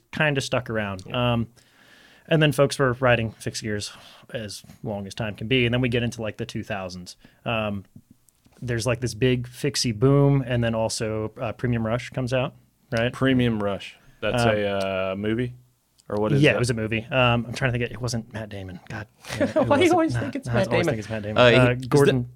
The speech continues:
Speaker 2: yeah, Gor-,
Speaker 3: Is
Speaker 2: Joseph
Speaker 3: that the one where
Speaker 2: Gordon-Levitt.
Speaker 3: he's like a, he's
Speaker 2: Joseph
Speaker 3: like a,
Speaker 2: Gordon-Levitt.
Speaker 3: he's
Speaker 1: Joseph
Speaker 3: in New York and he's
Speaker 1: Yes.
Speaker 3: like a, uh,
Speaker 1: He's a courier.
Speaker 2: And he goes into
Speaker 3: courier,
Speaker 2: the, the
Speaker 3: yeah.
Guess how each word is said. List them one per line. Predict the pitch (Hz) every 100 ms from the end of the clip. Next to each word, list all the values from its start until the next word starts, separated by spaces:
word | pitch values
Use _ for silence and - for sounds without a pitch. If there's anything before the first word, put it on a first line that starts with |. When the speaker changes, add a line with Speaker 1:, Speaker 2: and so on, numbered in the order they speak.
| -
Speaker 2:
yeah, | 123 117
Gor-, | 107 180
Speaker 3:
Is | 165
Speaker 2:
Joseph | 165
Speaker 3:
that | 262
the | 196
one | 180
where | 202 202
Speaker 2:
Gordon-Levitt. | 156
Speaker 3:
he's | 170
like | 156 143
a, | 117 98
he's | 104
Speaker 2:
Joseph | 104
Speaker 3:
like | 123
a, | 107
Speaker 2:
Gordon-Levitt. | 101 95 90 - -
Speaker 3:
he's | _
Speaker 1:
Joseph | - 123
Speaker 3:
in | 139
New | 127 127
York | 123 127 127 117
and | 104
he's | 101
Speaker 1:
Yes. | 110
Speaker 3:
like | 110
a, | 113 101 95
uh, | 90 90
Speaker 1:
He's | 127
a |
courier. | 120 127 120
Speaker 2:
And | 120
he | 101
goes | 175
into | 165 131
Speaker 3:
courier, | 101 90
Speaker 2:
the, | 101
the |
Speaker 3:
yeah. | 107